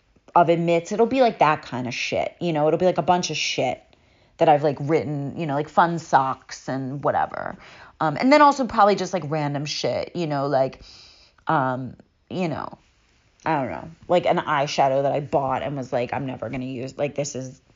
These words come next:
completely, like, I'm too wrinkly to ever use it." You know, shit like that. Just, like, shit, random shit.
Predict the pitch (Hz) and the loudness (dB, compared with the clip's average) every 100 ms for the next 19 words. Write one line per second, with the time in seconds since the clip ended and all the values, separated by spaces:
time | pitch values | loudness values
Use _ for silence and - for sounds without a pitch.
0 | _ - 139 131 123 101 113 - - 135 | _ -14 -14 -10 -10 -10 -12 -10 -8 -6
1 | 147 143 127 117 127 92 - - 123 110 | -6 -8 -6 -8 -8 -6 -6 -8 -8 -10
2 | - 175 311 240 220 339 294 - 131 - | -12 -4 0 0 2 0 0 -2 -6 -8
3 | - - 302 311 - 440 - 160 156 208 | -10 -6 -4 -2 0 0 0 -2 0 0
4 | 226 - 143 - | -2 -2 -2 -2